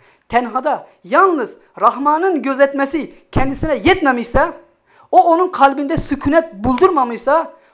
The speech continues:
o muhakkak amellerini bir yere satacak. Ayete bakın kardeşler, biz bu ayetleri genelde işte Peygamber sallallahu aleyhi ve sellem zamanında Mekke müşrikleri için kullanılmış. Bir de biz kendimize çevirelim.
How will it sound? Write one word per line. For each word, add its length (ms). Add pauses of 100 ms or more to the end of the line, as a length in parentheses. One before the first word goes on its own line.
(140)
o 140
muhakkak 680
amellerini 640
bir 80
yere 160
satacak. 540 (1300)
Ayete 320
bakın 180
kardeşler, 420
biz 140
bu 80
ayetleri 340
genelde 460 (1900)
işte 160
Peygamber 320
sallallahu 180
aleyhi 140
ve 40
sellem 100
zamanında 200
Mekke 260
müşrikleri 360
için 140
kullanılmış. 500 (1500)
Bir 60
de 80
biz 120
kendimize 380
çevirelim. 380